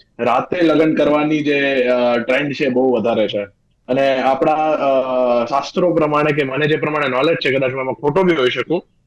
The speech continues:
but રાતના લગ્ન is not valid. આપણા, અ, સ-, અ, આપણામાં લગ્ન દિવસે થતા હોય છે.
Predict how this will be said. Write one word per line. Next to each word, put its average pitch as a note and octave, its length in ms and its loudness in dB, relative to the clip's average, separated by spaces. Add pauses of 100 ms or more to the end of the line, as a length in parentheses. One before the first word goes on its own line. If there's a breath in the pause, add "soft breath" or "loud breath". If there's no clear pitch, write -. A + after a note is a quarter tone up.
(120)
but D3 300 2
રાતના D3 420 2
લગ્ન D#3+ 360 4
is D#3+ 120 4
not D3+ 520 0
valid. C#3+ 240 2 (380)
આપણા, D3+ 280 0
અ, B2+ 460 2 (100)
સ-, - 220 -12
અ, B2 120 -2 (440)
આપણામાં D#3 420 2
લગ્ન D3 560 2
દિવસે E3 380 0
થતા A#2+ 240 -2
હોય G#2 200 0
છે. G2+ 160 -6